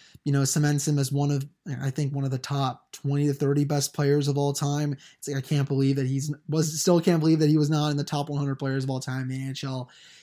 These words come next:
It's such a sham for doing that to him. Um, Chris Letang, you know, that kind of debunks the,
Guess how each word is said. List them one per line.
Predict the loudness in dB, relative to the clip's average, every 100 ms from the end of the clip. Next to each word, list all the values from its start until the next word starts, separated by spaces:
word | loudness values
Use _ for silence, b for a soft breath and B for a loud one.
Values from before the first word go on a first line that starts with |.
| B
It's | 0 2
such | 2
a | 2
sham | 2 2 2 0
for | 0
doing | 0 2 2
that | 0 -2
to | -2
him. | -2 0 0 -2 -6 b b b b _
Um, | -2 0 0 -2 -8 _ _
Chris | 4 4
Letang, | 4 4 4 4 4
you |
know, | 4
that | 2 0
kind | 0 -2
of | 0
debunks | 2 2 0 0 0
the, | 0 0